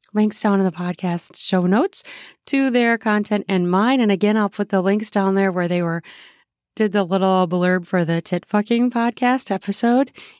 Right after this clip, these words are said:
and where I have been on their podcast. So check it out. It's so much fun. We have a lot of fun together.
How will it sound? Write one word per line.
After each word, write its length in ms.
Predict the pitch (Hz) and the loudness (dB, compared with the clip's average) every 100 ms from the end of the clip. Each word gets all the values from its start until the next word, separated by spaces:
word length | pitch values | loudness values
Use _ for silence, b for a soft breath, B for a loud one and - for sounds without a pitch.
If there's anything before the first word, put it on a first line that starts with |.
| - | -4
and 480 | 190 190 190 190 170 | 0 2 2 -2 -2
where 220 | 190 185 - | 0 0 -2
I 220 | 185 202 | -2 0
have 200 | 202 - | 0 -2
been 180 | 185 185 | -2 0
on 280 | 175 165 156 | 0 -2 0
their 200 | 196 208 | 0 0
podcast. 680 | - 170 160 160 156 - - B B B | -2 -6 -6 -8 -8 -10 -18 B B B
So 380 | - - 220 226 - - | -10 -4 -2 -2 -8 -12
check 260 | - 220 - | -8 -8 -8
it 80 | |
out. 300 | 196 185 180 | -6 -6 -4
It's 200 | 202 208 | -2 -4
so 580 | - - - 185 190 208 | -4 -6 -2 -2 0 0
much 240 | 208 214 - | 0 -2 -2
fun. 180 | 180 | -2
We 80 | 180 | 2
have 180 | 220 214 | 2 2
a 40 | |
lot 140 | 208 196 | 2 0
of 80 | 190 | -2
fun 200 | 185 185 | -4 -4
together. 480 | 196 175 185 202 | -4 -4 0 -2